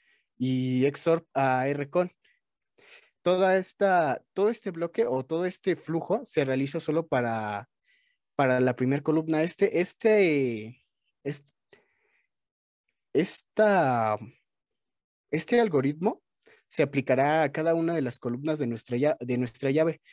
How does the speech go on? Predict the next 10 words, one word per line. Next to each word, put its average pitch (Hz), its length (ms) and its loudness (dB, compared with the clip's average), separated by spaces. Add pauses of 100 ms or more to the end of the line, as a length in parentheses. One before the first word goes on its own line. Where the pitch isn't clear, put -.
(240)
Así 131 220 -2
como 190 180 0
la 143 100 4
teníamos 147 520 -2
en 113 500 -4
cuatro 147 340 -2
columnas, 196 560 0 (360)
se 139 280 2
ejecutará 131 600 -4
para, 143 280 0